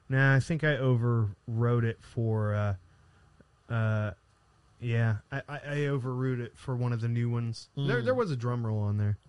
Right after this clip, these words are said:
Speaker 1: I was gonna give you one of those.
Speaker 2: Oh, I see.
Speaker 1: So,
Speaker 2: Oh.
Speaker 1: who's gonna, who's gonna call it?
Speaker 2: Uh, rock, paper, scissors?
Speaker 1: On three.
Speaker 2: Uh, how about you just call it?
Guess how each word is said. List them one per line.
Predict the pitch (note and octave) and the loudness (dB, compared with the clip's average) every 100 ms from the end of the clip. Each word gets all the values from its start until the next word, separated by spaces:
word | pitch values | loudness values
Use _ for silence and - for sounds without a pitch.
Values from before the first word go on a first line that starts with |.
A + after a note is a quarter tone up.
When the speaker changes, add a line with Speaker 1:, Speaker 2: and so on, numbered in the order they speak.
| _ _ _ _ | _ _ _ _
Speaker 1:
I | E3 | -2
was | E3+ B2+ | 0 2
gonna | C3 | 2
give | A#2+ A#2 | 2 2
you | A#2 | 2
one | A2 | 2
of | |
those. | G#2+ G#2+ G#2 - - | 2 2 0 -8 -10
Speaker 2:
Oh, | C3+ C3+ A#2+ | -2 -2 0
I | A2+ | -4
see. | - G2+ _ | -8 -12 _
Speaker 1:
So, | - B2+ A#2+ A2 G2 - - _ - | -4 2 4 4 2 -6 -20 _ -6
Speaker 2:
Oh. | C3 - _ _ | -6 -6 _ _
Speaker 1:
who's | - C4 G3+ | 0 2 4
gonna, | A3 F3+ C#3 A2+ - | 2 4 4 2 -2
who's | G#3 | -2
gonna | D#3 C3+ | 0 -2
call | - A#2 G2+ | 2 0 0
it? | - - - - _ _ - _ | -6 -18 -20 -20 _ _ -20 _
Speaker 2:
Uh, | C3 C3 C3+ C3+ C3+ | -8 -4 -2 -2 -2
rock, | B2+ | -4
paper, | D#3 C3+ | -6 -6
scissors? | E3+ F3+ G3+ - - - _ _ - _ _ _ _ _ _ _ _ _ _ _ _ _ _ _ - | -4 -4 -6 -14 -20 -20 _ _ -20 _ _ _ _ _ _ _ _ _ _ _ _ _ _ _ -4
Speaker 1:
On | F#3 | -2
three. | - C#3 G#2 - _ _ _ - | 0 0 0 -4 _ _ _ -2
Speaker 2:
Uh, | D#3+ | 0
how | F3 | 0
about | G#3+ E3 | 0 0
you | |
just | C3+ A#2+ | -2 -4
call | - | -6
it? | F#2+ | -10